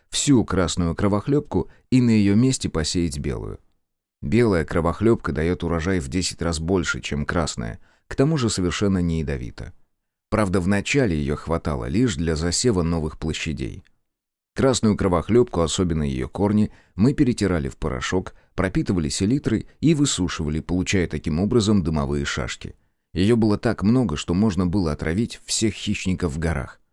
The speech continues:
Из стеблей обычно делали стрелы. Растение очень ядовито.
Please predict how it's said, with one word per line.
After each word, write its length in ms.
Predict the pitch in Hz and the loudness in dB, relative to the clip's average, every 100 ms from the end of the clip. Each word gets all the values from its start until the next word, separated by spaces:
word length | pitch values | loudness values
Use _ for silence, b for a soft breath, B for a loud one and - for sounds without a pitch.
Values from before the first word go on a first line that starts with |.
| _ _ _ _ _ _ _ - | _ _ _ _ _ _ _ -2
Из 140 | 110 | -2
стеблей 360 | - 143 165 190 | 2 2 6 6
обычно 380 | 113 131 - 98 | 4 2 2 2
делали 320 | 92 101 92 | 2 2 0
стрелы. 480 | - - 67 57 - _ _ - | -2 -4 -6 -6 -12 _ _ -6
Растение 480 | 87 98 127 113 95 | -2 0 2 2 2
очень 280 | 90 87 85 | 0 -2 -2
ядовито. 540 | 80 80 65 - - | -2 -4 -4 -10 -14